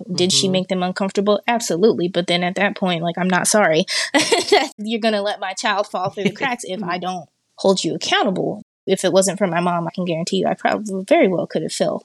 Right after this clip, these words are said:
Speaker 1: through the cracks. You know, I got pulled out and I had to repeat first grade because I could not read. So having someone there who is able to ask those questions, and even if you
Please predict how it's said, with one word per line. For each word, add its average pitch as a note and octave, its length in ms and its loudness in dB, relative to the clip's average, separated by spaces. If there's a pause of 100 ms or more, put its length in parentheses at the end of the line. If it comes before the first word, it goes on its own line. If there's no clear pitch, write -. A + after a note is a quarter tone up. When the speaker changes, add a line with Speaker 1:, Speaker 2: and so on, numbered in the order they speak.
(160)
Speaker 1:
through G#3+ 120 6
the F3+ 60 0
cracks. - 380 0
You F3+ 100 2
know, E3+ 80 4
I D#3 100 2
got F3 220 0
pulled F3 220 2
out E3+ 180 4
and E3 260 -2
I D#3 140 -6
had E3 220 -2
to E3 60 -6
repeat - 420 -4 (100)
first - 220 -4
grade F3+ 200 -2
because - 280 -6
I F#3 160 0
could - 180 -4
not C#3 180 -8
read. - 300 -4 (680)
So F#3 560 2 (120)
having F#3 680 -2 (300)
someone F3+ 720 -2
there E3 300 4
who F3 200 0
is E3 300 0 (1000)
able F3+ 260 2
to D3+ 360 0
ask F3 300 0
those F3 160 2
questions, F3+ 520 2
and G3 140 4
even B3 160 6
if A#3 100 2
you G#3 120 2